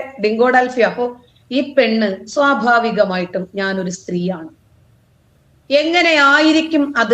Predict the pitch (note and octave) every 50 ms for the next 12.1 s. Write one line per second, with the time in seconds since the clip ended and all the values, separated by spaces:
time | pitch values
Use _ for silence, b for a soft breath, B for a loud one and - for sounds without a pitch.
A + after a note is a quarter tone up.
0 | A#3 A3 A3 A3 A3+ A#3 A#3+ A#3 A#3 B3+ A#3+ - - G#3+ G3+ G#3 G3+ G3+ G3+ F#3+
1 | G3 G3+ G3+ - F#3+ F#3 F#3+ F#3+ F#3 F3 F3+ G3+ F#3 F3+ F3+ F#3 F#3 F3+ F3+ -
2 | _ _ _ _ _ _ _ _ _ - G#3+ A3 B3 C4+ C#4 C4+ C4 B3+ B3 C4+
3 | B3+ A#3 A3+ G#3+ A#3 B3 A#3 A#3 A3+ A#3 A3 G#3 G3+ G3 G3+ G3 - - B3+ A3+
4 | G#3 G3 F#3+ F#3+ F#3 F#3 F3+ F3 - F#3+ F3 F#3+ F3+ F3 E3+ E3 F3 F3 - -
5 | _ _ _ _ _ - A3+ G#3 G#3 G#3+ G#3+ G#3+ - - D#4+ D4+ C4+ C#4+ C#4 -
6 | - A3 A3 A3 A3+ A#3+ A#3+ A#3+ B3 B3 B3 B3 A#3+ A#3 A3+ G#3 F#3+ F3+ E3+ F#3+
7 | F#3+ G3 F#3 - - _ _ _ _ _ _ _ _ _ _ _ _ _ _ _
8 | _ _ _ _ _ _ _ _ _ _ _ _ _ _ _ _ _ _ - -
9 | - C4 C4 C#4 C#4+ D4+ D4+ D#4 D#4 D4+ D#4 D#4 D#4 D#4 D#4 - _ _ - -
10 | A3+ A3 A#3 A#3+ A#3+ B3 A#3+ - B3 A#3+ A#3 A3+ A3 A3 G3+ G3 G3 G3 - G3+
11 | - A3 F#3 G3+ F3+ G3 F#3+ F#3+ F#3 F3+ F#3 F#3+ F3 F3 E3+ F3+ G3 F#3+ G3+ A3
12 | A#3 A#3